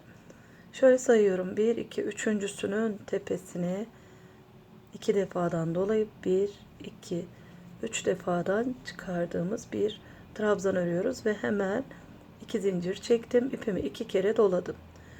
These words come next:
Şu ilk trabzanın tepesine bir, iki, üç defadan çıkardım. İpimi iki kere doladım. Sayıyorum. Bir, iki, üçüncü trabzanın tepesine böyle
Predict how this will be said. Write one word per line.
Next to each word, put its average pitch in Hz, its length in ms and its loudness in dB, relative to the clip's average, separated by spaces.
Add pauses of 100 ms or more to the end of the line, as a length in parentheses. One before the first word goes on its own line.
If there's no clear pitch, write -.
(180)
Şu - 200 2
ilk 277 240 2
trabzanın 180 500 4
tepesine 196 840 -2 (600)
bir, 247 280 6 (500)
iki, 208 460 -2 (160)
üç 214 240 -4
defadan 190 560 0
çıkardım. - 580 -6 (840)
İpimi 240 320 2
iki - 300 -4
kere 240 300 4
doladım. 240 540 6 (200)
Sayıyorum. 196 600 2
Bir, 185 180 0
iki, 185 260 -6
üçüncü 185 540 -2
trabzanın 190 580 2
tepesine - 760 -4 (1400)
böyle 180 500 2